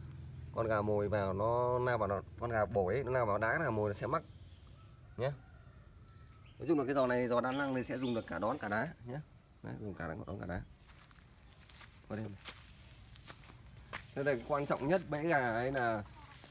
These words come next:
là, là mình phải có kinh nghiệm, mình phán đoán được rằng là cái con, ờ, gà bổi nó về theo nối nào nhé, nó về theo nối nào, và cái nước dụ của con gà mồi mình nó tốt hay không,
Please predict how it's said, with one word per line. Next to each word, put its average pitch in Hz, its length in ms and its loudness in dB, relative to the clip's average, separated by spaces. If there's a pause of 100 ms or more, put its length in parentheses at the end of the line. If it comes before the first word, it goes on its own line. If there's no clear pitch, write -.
(100)
là, 113 100 -2
là 113 180 0
mình 113 260 0
phải 95 120 -8
có 113 140 -4
kinh 151 160 2
nghiệm, 165 180 6 (440)
mình 117 180 -2
phán 139 180 0
đoán 139 220 2
được 135 140 2
rằng 117 180 2
là 110 100 0
cái 127 140 -4
con, 135 220 0
ờ, 135 180 2 (580)
gà 107 380 0
bổi 113 380 2 (320)
nó 127 60 -2
về 117 280 2
theo 135 140 0
nối 131 200 2
nào 151 200 6 (500)
nhé, 139 200 -2
nó 143 80 -2
về 127 160 2
theo 123 100 -4
nối 120 140 0
nào, 135 160 0 (800)
và 110 180 0
cái 117 100 0
nước 165 160 4 (140)
dụ 156 120 6 (160)
của 110 140 -2
con 131 120 0
gà 117 140 2
mồi 110 240 4
mình 104 120 2
nó 110 80 2
tốt 160 200 2
hay 156 100 2
không, 143 200 4